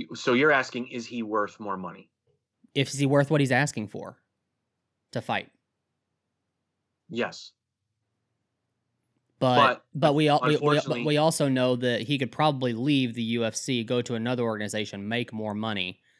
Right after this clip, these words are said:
Speaker 2: and run through guys over there. But that doesn't
Speaker 1: I
Speaker 2: seem
Speaker 1: think
Speaker 2: like it's an issue to Dana, like, he doesn't really care that much. Maybe that's
Speaker 1: Yeah.
Speaker 2: because of Jones outside of the octagon antics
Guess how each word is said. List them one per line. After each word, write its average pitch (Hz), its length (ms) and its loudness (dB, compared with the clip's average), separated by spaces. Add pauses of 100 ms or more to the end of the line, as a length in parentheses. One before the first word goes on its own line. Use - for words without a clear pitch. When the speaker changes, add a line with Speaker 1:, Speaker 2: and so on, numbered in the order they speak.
(240)
Speaker 2:
and 107 260 -6
run 107 260 -2
through 117 300 -6
guys 92 300 -2
over 92 180 -8
there. 90 360 -8 (640)
But 107 160 -2
that 110 140 0
doesn't 113 220 -2
Speaker 1:
I - 20 -4
Speaker 2:
seem 123 140 0
Speaker 1:
think 117 60 0
Speaker 2:
like 113 200 0
it's 107 120 -6
an 104 80 -6
issue 107 340 -6
to 98 100 -10
Dana, 98 340 -6
like, 92 160 -6
he 107 160 -8
doesn't 101 240 -6
really 95 200 -8
care 98 220 -8
that 90 160 -8
much. - 340 -14 (380)
Maybe 127 340 2
that's 135 180 2
Speaker 1:
Yeah. 131 120 0
Speaker 2:
because 131 320 2
of 120 280 0 (640)
Jones 127 720 0
outside 123 520 2
of 117 100 -2
the 120 240 0
octagon 127 520 0
antics 147 600 -2